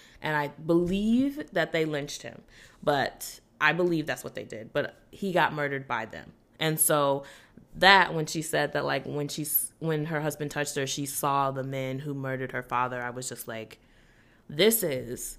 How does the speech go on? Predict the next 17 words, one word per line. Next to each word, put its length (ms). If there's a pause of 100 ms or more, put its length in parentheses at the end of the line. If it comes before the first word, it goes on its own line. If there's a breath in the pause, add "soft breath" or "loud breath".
this 160
is 140
wild." 400
But 100
that's 180
your 100
husband, 500
right? 280
So 80
I 60
was 140
like, 160
"This 180
is, 300
this 220
is 60
crazy. 520